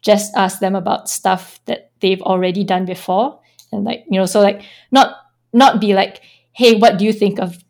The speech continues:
this feature that I'm building?" Or, "Hey, what do you think about, um, you know, this thing in the future or this, like, fan-, fantasy thing that hasn't been built yet?" Um, rather, I just kind of try to figure out,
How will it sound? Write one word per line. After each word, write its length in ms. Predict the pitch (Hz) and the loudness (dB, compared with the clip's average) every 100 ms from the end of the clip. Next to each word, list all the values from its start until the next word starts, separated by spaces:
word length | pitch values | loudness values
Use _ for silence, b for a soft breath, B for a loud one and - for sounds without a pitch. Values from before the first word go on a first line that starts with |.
| - | -4
this 180 | 190 | -4
feature 280 | - 202 202 | -2 -2 0
that 120 | 180 180 | 0 0
I'm 160 | 175 | -2
building?" 300 | 175 180 185 | -4 -4 -4
Or, 120 | 180 | -6
"Hey, 180 | 185 214 | -2 2
what 160 | 202 196 | 2 2
do 40 | |
you 40 | 208 | 0
think 260 | 208 202 - | -2 -4 -6
about, 440 | 175 - - _ b b b b | -6 -6 -8 _ b b b b
um, 520 | 220 214 - 165 220 - _ _ _ _ _ | -6 -6 -6 -8 -12 -14 _ _ _ _ _
you 100 | 196 | -2
know, 240 | 185 208 - _ _ _ _ _ _ _ _ | -2 -2 -10 _ _ _ _ _ _ _ _
this 180 | 220 208 | 0 4
thing 180 | 220 202 | 4 4
in 80 | |
the 60 | 180 | 2
future 400 | 180 202 202 196 | 0 -2 0 2
or 140 | 185 175 | 2 2
this, 240 | 190 190 | -2 0
like, 180 | 190 - | -2 0
fan-, 300 | 202 190 - _ | -2 -2 -6 _
fantasy 400 | - 202 202 214 | -2 -2 -2 -2
thing 260 | 202 202 196 | -2 0 -2
that 140 | 190 | -2
hasn't 240 | - 180 190 | -6 -6 -4
been 120 | 180 | -2
built 160 | 185 190 | -2 0
yet?" 260 | 190 - B B B B | -2 -6 B B B B
Um, 160 | 202 180 | -8 -2
rather, 220 | 190 190 | 0 0
I 60 | 196 | 0
just 160 | 196 202 | -2 -2
kind 120 | 202 | -4
of 140 | 185 - _ | -4 -10 _
try 160 | - 226 | -4 0
to 60 | 202 | 0
figure 240 | 202 196 | 0 -2
out, 160 | 190 | -2